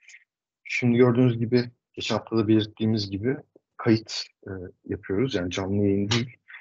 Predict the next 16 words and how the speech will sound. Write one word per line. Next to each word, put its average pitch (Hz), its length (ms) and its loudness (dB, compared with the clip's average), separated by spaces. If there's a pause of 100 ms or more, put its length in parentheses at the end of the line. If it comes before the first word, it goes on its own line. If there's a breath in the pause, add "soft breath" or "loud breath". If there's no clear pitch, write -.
(320 loud breath)
Bunun 110 220 4
sebebi 107 500 4 (200)
işlerimizden 101 680 0 (200)
dolayı, 95 400 0 (240)
e, 98 40 -12 (240)
ikimiz, - 520 -6 (440)
e, 104 40 -10 (200)
bugün, 101 400 0
e, 101 40 -10 (260)
bir 101 340 2
araya 98 200 4
gelemedik. 104 600 2 (100)
Yani 82 160 -6
bu 90 120 -2
videoyu 90 400 0
yayınlayacağımız 95 960 2